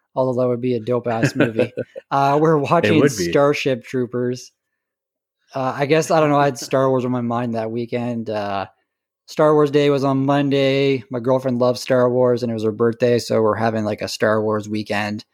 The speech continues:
Speaker 1: And, uh,
Speaker 2: Yeah.
Speaker 1: yeah. <laughs> So we were watching nineteen ninety-seven's Starship Troopers.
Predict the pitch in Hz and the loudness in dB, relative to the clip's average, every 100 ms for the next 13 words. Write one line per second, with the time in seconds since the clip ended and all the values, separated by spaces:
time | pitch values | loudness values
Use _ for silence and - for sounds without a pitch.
0 | _ _ _ _ _ 107 104 104 98 104 | _ _ _ _ _ -2 -2 -2 -4 -2
1 | 95 95 92 92 80 80 80 - - _ | 0 0 -2 -4 -6 -6 -8 -12 -18 _
2 | - - 180 - 226 - - - - - | -14 -2 0 0 -2 -4 -8 -20 -16 0
3 | 143 131 135 147 151 131 135 - 135 143 | 2 4 2 2 2 0 -2 -2 0 0
4 | 147 147 135 131 131 127 123 117 110 - | 2 2 4 2 0 0 0 -2 -6 -10
5 | _ - - - - 131 131 127 - 120 | _ -16 -16 -8 0 4 4 2 -2 -2
6 | 101 - - 101 - - - - | -4 -6 -10 -10 -10 -14 -14 -18